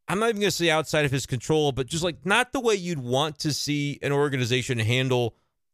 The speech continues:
somebody, if that, that person were considered a prize pitching prospect that you really needed to make sure you put in the best position to succeed.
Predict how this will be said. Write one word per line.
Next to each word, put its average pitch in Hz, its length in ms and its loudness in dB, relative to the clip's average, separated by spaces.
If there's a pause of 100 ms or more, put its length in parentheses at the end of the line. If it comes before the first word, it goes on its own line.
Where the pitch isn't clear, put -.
somebody, 139 460 2
if 120 100 -4
that, 135 280 0
that 131 240 -2
person 143 320 0
were 123 120 2
considered 127 500 0
a 113 100 2
prize 123 380 0
pitching 123 360 -2
prospect 123 520 0
that 123 100 0
you 113 120 -4
really 123 340 2
needed 117 280 -2
to 113 60 -2
make 113 200 0
sure 117 400 0 (720)
you 127 140 0
put 139 180 2
in 131 80 0
the 127 60 0
best 117 300 0
position 110 360 -2
to 113 140 0
succeed. 101 440 -4